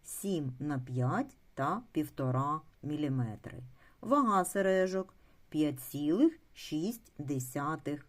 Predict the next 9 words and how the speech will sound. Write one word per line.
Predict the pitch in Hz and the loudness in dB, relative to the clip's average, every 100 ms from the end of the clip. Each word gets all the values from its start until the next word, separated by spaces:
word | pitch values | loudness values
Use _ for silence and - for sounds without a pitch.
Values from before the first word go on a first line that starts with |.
| _ | _
грами. | 147 151 139 120 110 - - _ - - - - - | -6 -2 0 0 -4 -8 -18 _ -20 -20 -20 -20 -6
Англійська | 156 160 240 381 - 143 | -4 2 4 4 2 -4
застібка. | 127 123 113 - 156 - 190 226 262 - - - - _ _ _ - - - - _ - - - - - - _ _ - - - - _ - _ _ - - - - - - - - - - - - - - | 0 -2 -2 -6 -8 -4 -2 -2 -4 -12 -20 -20 -20 _ _ _ -20 -20 -20 -20 _ -20 -20 -20 -20 -20 -20 _ _ -20 -20 -20 -20 _ -20 _ _ -20 -20 -20 -20 -20 -20 -20 -20 -20 -20 -20 -20 -20 -20
Штифт | - - 269 359 - - | -20 0 4 4 2 -10
занижений. | 151 165 147 135 127 131 156 175 220 262 - - - _ _ - _ _ _ _ - - - _ - - - | -4 -2 0 0 0 0 -2 -2 0 -2 -6 -20 -20 _ _ -20 _ _ _ _ -20 -20 -20 _ -20 -20 -6
Підійдуть | 185 143 151 147 151 220 302 - | -4 -2 2 2 2 2 0 -2
на | 175 170 | -2 -2
будь-яку | 156 160 127 120 120 - 170 233 302 - - | 0 0 0 -2 -2 -4 -2 0 -2 -6 -8
мочку | 151 160 185 - - 190 | -4 -2 -2 -6 -10 -10